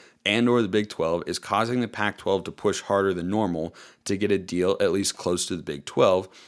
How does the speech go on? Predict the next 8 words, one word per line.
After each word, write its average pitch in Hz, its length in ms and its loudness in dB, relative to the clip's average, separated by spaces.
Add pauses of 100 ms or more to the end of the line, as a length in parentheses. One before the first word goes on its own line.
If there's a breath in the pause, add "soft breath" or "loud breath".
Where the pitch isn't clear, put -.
(160 loud breath)
especially 90 560 -2
on 87 80 -2
the 80 80 -4
linear 95 400 2
front?" - 300 -14 (1300 soft breath)
Short 123 340 4
answer, 131 260 2
no. 104 480 -2